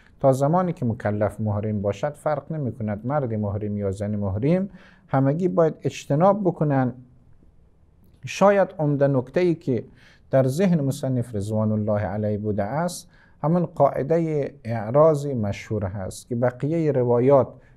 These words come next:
چون محل اعراض مشهور واقع شده اند و روایات مربوط به قول اول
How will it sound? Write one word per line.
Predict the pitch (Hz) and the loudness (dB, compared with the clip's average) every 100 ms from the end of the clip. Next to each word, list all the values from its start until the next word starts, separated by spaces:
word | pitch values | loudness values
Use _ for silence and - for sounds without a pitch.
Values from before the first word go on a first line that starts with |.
| - | -20
چون | - 156 | -4 -2
محل | 143 135 180 151 - | 0 0 0 -2 -2
اعراض | 101 101 104 104 | -2 0 0 0
مشهور | 104 104 104 - 110 | 0 -2 -4 -4 -2
واقع | 104 101 101 | -2 -2 -4
شده | 101 107 101 | -4 -2 -2
اند | 101 131 107 - - - - _ - | 0 0 -2 -6 -20 -20 -20 _ -2
و | 156 | 2
روایات | 180 170 165 160 156 | 6 4 4 0 -4
مربوط | 156 151 143 147 | -4 -2 -2 -4
به | 143 139 | -2 -4
قول | - 139 131 | 2 2 2
اول | - 131 127 127 120 120 | 0 -2 0 2 4 4